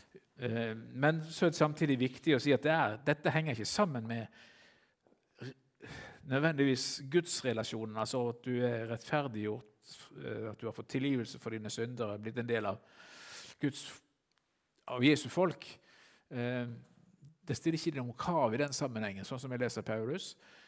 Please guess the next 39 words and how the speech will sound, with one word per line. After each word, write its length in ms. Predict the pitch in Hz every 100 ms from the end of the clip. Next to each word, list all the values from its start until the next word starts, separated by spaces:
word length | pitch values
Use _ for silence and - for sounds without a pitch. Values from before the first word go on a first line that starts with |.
| - _ -
Men, 340 | 123 123 123 123 123 135
men 200 | 123 127
de 100 | 131
jøder, 380 | 147 170 165 131
jeg 100 | 151
vil 200 | 151 156
gjerne 160 | 170 180
si 120 | 196
det 40 | 170
sånn, 140 | 180 151
jøder 260 | 175 196
har 140 | 175 165
frihet 560 | - 220 160 120 170 -
til 160 | 185
å 60 | 170
holde 280 | 170 196 - 165
alle 280 | 208 196 131 131
regler 480 | 127 170 170 139 113 - - - - - - _ - - _
og 80 | 135
bud, 300 | 135 120 - - - _ _ -
som 240 | - 127 127
er 220 | 123 123
for-, 220 | - 151 147
altså 220 | 135 139
forskriftene, 800 | - 135 - 151 - - 107 107
ikke 200 | - 120
budene, 320 | 139 120 113
men 80 | 104
forskriftene. 640 | 117 - 123 - - 101 95 - - - - -
Og 180 | 147 143 - 170 - -
de 100 | 175
praktiserer 640 | 214 190 202 - 196 147 123
det 120 | 127
litt 180 | 131 120
ulikt, 520 | 120 104 92 - - _ _ - _ 156
også 220 | - 131
de 140 | 120
Jesus-troende 560 | 131 123 - 92 98 95
jødene. 320 | 98 98 90